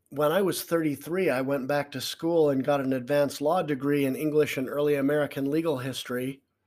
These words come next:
which, uh, I, I enjoyed very much,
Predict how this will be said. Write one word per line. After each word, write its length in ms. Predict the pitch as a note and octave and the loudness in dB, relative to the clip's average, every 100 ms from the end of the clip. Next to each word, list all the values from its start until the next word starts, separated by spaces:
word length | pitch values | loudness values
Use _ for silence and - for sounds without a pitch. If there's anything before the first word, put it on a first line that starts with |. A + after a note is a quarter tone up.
| _ _ _ _ _ _ _ _ - | _ _ _ _ _ _ _ _ 0
which, 500 | E3 E3 - - - - | 2 2 -2 -8 -10 -4
uh, 380 | D3 C#3+ C#3 C#3 - | -2 0 -4 -8 4
I, 160 | D#3+ D#3+ | 6 6
I 160 | D3+ | 8
enjoyed 560 | D#3 C3+ D3 D#3+ G#3 C3+ | 6 6 6 8 8 4
very 260 | C3 C3 | -2 0
much, 500 | B2 B2+ C#3 - - | 0 -2 -4 -8 -14